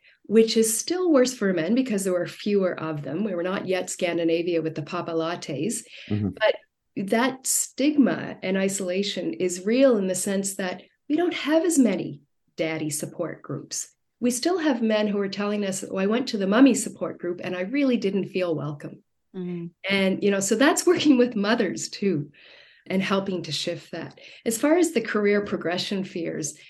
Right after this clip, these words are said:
Speaker 1: look, I think we just have to be really honest about that. You were referring to a study, uh, Karina, that came out recently about dads really feeling discriminated against, that they, they aren't going to necessarily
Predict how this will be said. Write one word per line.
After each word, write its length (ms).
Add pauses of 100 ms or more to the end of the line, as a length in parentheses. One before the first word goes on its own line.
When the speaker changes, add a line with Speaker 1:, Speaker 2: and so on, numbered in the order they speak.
(180)
Speaker 1:
look, 160
I 120
think 300
we 120
just 220
have 200
to 80
be 140
really 220
honest 400
about 300
that. 260 (380)
You 220
were 220
referring 440
to 120
a 40
study, 520 (120)
uh, 160
Karina, 400
that 140
came 220
out 200
recently 560
about 280 (300)
dads 360
really 220
feeling 380
discriminated 760
against, 520
that 180
they, 260
they 300
aren't 400
going 340
to 320 (480)
necessarily 800